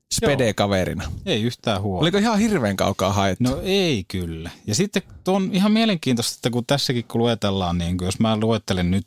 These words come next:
Speaker 2: vielä uudelleen.
Speaker 1: Tuo kuulostaa aika hyvältä tuo joukkue.
Speaker 2: On, on. Pyörällä Kristoff Koplicek, Jokinen, Lammikko, Pesonen.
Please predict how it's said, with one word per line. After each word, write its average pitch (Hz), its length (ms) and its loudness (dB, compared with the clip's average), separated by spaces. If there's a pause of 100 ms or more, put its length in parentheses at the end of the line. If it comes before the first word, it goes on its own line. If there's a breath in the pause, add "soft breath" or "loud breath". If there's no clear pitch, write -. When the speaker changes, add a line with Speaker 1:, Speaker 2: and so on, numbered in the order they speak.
Speaker 2:
vielä 90 220 0
uudelleen. 85 760 -2
Speaker 1:
Tuo 135 120 0
kuulostaa 185 360 0
aika 147 200 -2
hyvältä 123 400 0
tuo - 140 -2
joukkue. 101 600 0 (140)
Speaker 2:
On, 180 200 2
on. 90 180 0 (640)
Pyörällä 180 400 2
Kristoff 120 480 -2
Koplicek, 127 600 -2 (240)
Jokinen, 131 520 0
Lammikko, 101 420 0
Pesonen. - 600 -6